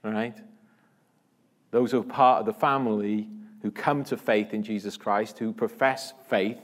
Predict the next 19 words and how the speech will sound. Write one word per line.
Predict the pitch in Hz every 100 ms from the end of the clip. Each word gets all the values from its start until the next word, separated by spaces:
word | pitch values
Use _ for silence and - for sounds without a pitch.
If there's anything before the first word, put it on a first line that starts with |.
| - - - -
whether | 117
they're | 110 110
baptized | 139 123 - 131 123 113 - - - 120
as | 127
an | 123
adult | 117 113 113 120
or | 120
they're | 113
baptized | 110 123 - 120 110
as |
a | 110
child | - 120 120 123
and | 107
profess | 110 - 117 - -
faith | 120 117 113
later, | 120 123 117 104 - - -
the | 117
difference | 151 139 127 110
is | 120 110